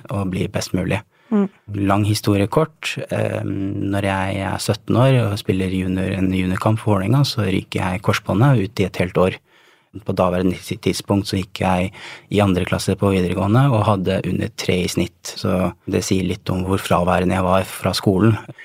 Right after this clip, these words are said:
Speaker 1: Eh, når jeg røk korsbåndet, så gikk det opp for meg at, eh, eh, når man er sytten, atten år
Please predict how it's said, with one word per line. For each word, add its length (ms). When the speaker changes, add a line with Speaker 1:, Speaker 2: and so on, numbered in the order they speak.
Speaker 1:
Eh, 260
når 160
jeg 100
røk 220
korsbåndet, 540
så 120
gikk 160
det 80
opp 120
for 140
meg 260
at, 260
eh, 440
eh, 380
når 160
man 140
er 100
sytten, 260
atten 240
år 220